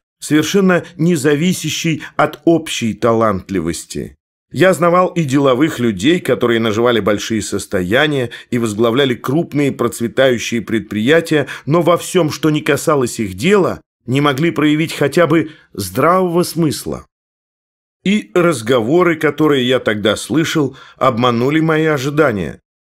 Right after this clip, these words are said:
Они редко давали много пищи для ума.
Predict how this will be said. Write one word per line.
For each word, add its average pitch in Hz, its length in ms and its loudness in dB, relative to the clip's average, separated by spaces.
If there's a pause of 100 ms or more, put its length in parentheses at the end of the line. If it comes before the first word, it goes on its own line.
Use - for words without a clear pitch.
(120)
Они 151 260 2
редко 170 380 2
давали 120 480 2
много 131 420 -2
пищи 139 420 -6
для 127 220 0
ума. 135 420 0